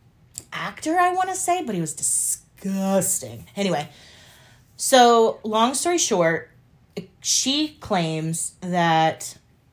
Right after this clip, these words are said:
Chrissy came out and was constantly tweeting about her and bullying her and then D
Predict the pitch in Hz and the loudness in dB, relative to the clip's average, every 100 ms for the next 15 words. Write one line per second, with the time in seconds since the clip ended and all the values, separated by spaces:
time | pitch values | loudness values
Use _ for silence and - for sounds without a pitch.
0 | _ - 190 175 - 196 170 165 160 - | _ -10 -4 -2 -2 -2 -2 -2 -4 -8
1 | - _ _ - - 185 170 156 156 160 | -14 _ _ -12 -6 -4 -2 -2 -2 -4
2 | - 160 160 156 160 156 156 - - - | -6 -4 -4 -6 -6 -8 -8 -10 -10 -14
3 | _ _ _ _ _ _ _ _ _ _ | _ _ _ _ _ _ _ _ _ _
4 | _ _ 196 180 165 160 156 - - - | _ _ -2 2 4 4 2 -4 -8 -2
5 | 214 220 208 202 - 175 170 165 - 165 | 0 0 -4 -4 -2 -2 0 -2 -4 -4
6 | 156 151 151 - - 165 156 156 - 170 | 0 0 0 -6 -4 0 2 0 -2 -4
7 | 165 165 156 156 139 160 151 135 - 170 | -2 -2 -4 -6 -6 -4 -4 -6 -4 -2
8 | 160 156 156 - - _ 170 180 | -2 -4 -8 -16 -20 _ -6 -2